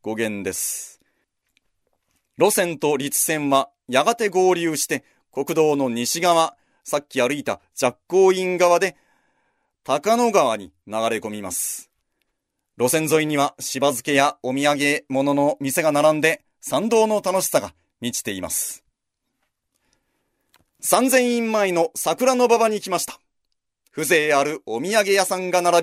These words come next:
び、旅の情緒が高まります。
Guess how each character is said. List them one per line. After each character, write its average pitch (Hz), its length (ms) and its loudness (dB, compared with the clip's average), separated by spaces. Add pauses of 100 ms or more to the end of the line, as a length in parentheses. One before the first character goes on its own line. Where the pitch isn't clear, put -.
(100)
び、 - 100 -20 (580)
旅 135 220 0
の 160 300 2
情 165 240 2
緒 160 100 -2
が 156 160 2
高 160 180 -6
ま 185 120 2
り 196 80 -2
ま 180 80 -2
す。 - 340 -4